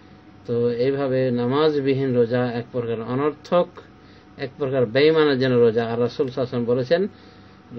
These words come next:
যে ব্যক্তি রমজান মাসে রোজা রাখবে ঈমানের সাথে সওয়াবের আশায়, তার পূর্বের গুনাহ মাফ হবে। তো বলা হয়েছে ঈমানের সাথে সওয়াবের আশায় যে ব্যক্তি রাখবে, বুখারী শরীফের হাদিস। তো ঈমানের শর্তে বেঈমানের রোজা কিন্তু বাদ পড়ে যায়।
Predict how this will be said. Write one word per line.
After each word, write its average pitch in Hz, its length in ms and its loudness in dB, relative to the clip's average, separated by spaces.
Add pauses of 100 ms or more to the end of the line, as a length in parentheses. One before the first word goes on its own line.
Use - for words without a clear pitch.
যে 131 140 0
ব্যক্তি 135 240 0
রমজান 131 300 0
মাসে 131 220 -4
রোজা 127 240 2
রাখবে 135 320 0
ঈমানের 139 220 -2
সাথে 147 240 -4
সওয়াবের 143 340 -2
আশায়, 170 360 -4
তার 147 160 -4
পূর্বের 147 240 2
গুনাহ 131 200 -2
মাফ 127 340 -2
হবে। 101 200 -6 (140)
তো 123 80 -4
বলা 135 180 -2
হয়েছে 156 240 0
ঈমানের 156 420 0
সাথে 196 260 -4
সওয়াবের 147 360 2
আশায় 107 280 -6 (760)
যে 139 140 4
ব্যক্তি 143 220 4
রাখবে, 120 260 2
বুখারী 131 260 -2
শরীফের 139 220 2
হাদিস। 120 300 -2
তো 127 60 0
ঈমানের 160 480 0
শর্তে 151 400 0
বেঈমানের 147 400 4
রোজা 143 220 4
কিন্তু 165 220 -2
বাদ 131 240 -2
পড়ে 123 180 0
যায়। 107 200 -4